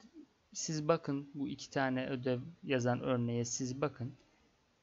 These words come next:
Eğer zaten yetiştirebilirsek, vakit kalırsa, e, en son ders bittikten sonra böyle sadece örnekler üzerinden bir dersimiz olacak.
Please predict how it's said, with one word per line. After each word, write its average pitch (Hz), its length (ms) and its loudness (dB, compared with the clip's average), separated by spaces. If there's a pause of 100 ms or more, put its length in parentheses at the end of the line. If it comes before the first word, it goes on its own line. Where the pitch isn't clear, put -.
(260)
Eğer 170 240 6
zaten 165 500 2
yetiştirebilirsek, 147 1120 -2
vakit 123 320 -2
kalırsa, 131 580 -6 (840)
e, 151 100 4 (320)
en 170 200 2
son 131 320 -2
ders 139 300 2
bittikten - 520 -4
sonra 151 440 -2 (320)
böyle 151 340 0
sadece 165 580 0
örnekler 156 560 2
üzerinden 117 760 0
bir 110 120 -8 (640)
dersimiz 139 500 2
olacak. 165 380 -6